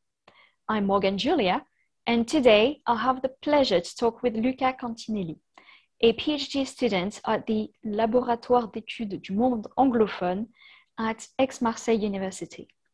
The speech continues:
Luca Continelli's current research focuses on Maya Angelou's and Toni Morrison's non-fictional work. Today, Luca is going to talk to us about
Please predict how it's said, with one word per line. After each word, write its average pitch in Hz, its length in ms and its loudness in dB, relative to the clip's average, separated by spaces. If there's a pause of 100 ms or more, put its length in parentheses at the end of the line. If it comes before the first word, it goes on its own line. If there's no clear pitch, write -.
(880)
Luca 269 260 4
Continelli's 262 640 -2
current 214 380 0 (200)
research 208 800 2
focuses 233 680 0
on 214 220 0
Maya 269 300 2
Angelou's 202 720 0
and 208 220 -4
Toni 240 240 0
Morrison's 214 800 -4
non-fictional 226 840 -2
work. 175 360 -4 (1300)
Today, 254 520 6 (680)
Luca 294 200 4
is 302 160 0
going 262 180 2
to 254 100 -6
talk - 260 -6
to 240 140 2
us 185 440 0
about 233 400 6